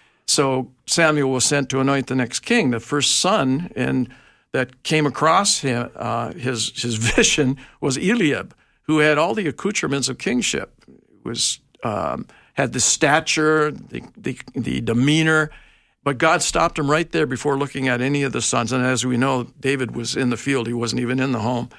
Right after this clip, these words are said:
He s-, he says to Samuel, "Samuel, man looks at appearances and height. I've always looked at the heart." And then in other places in Scripture, you find that God judges the motives of men's hearts.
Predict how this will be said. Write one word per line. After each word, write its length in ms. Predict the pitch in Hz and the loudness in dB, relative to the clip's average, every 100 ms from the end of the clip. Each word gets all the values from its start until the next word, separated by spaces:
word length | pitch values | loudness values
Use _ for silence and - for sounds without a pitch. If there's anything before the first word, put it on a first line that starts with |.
| - _ _ _ _ - | -20 _ _ _ _ -2
He 80 | |
s-, 200 | 127 - - _ | 0 0 -6 _
he 100 | 131 | -2
says 300 | 123 165 160 | 2 4 2
to 100 | - | 0
Samuel, 720 | 120 - 135 135 127 123 123 - | -2 0 0 2 0 -2 -4 -4
"Samuel, 680 | - 151 151 135 120 117 - _ | -2 2 2 2 0 -4 -10 _
man 380 | 131 147 147 127 | 0 2 2 0
looks 260 | 131 - | 0 -2
at 100 | 120 | -2
appearances 640 | 107 - 135 131 - - - | -4 -4 -2 -2 -2 -2 -2
and 140 | 62 | -2
height. 240 | 98 60 - | -2 -4 -4
I've 200 | 110 113 | -6 -4
always 280 | - 113 117 | -4 -4 -4
looked 240 | 123 - | -6 -6
at 80 | - | -8
the 100 | - | -8
heart." 360 | - 53 - - _ _ _ _ _ _ _ - - - - - | -6 -6 -8 -16 _ _ _ _ _ _ _ -20 -20 -20 -20 0
And 120 | 160 | 4
then 120 | 185 | 4
in 60 | 190 | 6
other 180 | 233 262 | 4 2
places 460 | - 156 147 127 | 2 2 2 -2
in 100 | 131 | -2
Scripture, 440 | 123 - 143 - 135 | -2 0 -2 0 0
you 160 | 131 | 0
find 400 | 120 151 139 143 | -2 0 0 0
that 240 | 131 123 - _ _ _ _ _ - | -2 -2 -4 _ _ _ _ _ 0
God 300 | 151 160 120 | 2 2 0
judges 560 | 117 147 147 147 127 | 0 2 2 0 0
the 100 | 127 | 2
motives 680 | 123 127 143 151 139 127 113 | 2 4 4 4 2 0 0
of 140 | 113 | 0
men's 340 | 123 123 120 - | 0 2 0 0
hearts. 600 | - 117 - - - | -2 -4 -4 -4 -6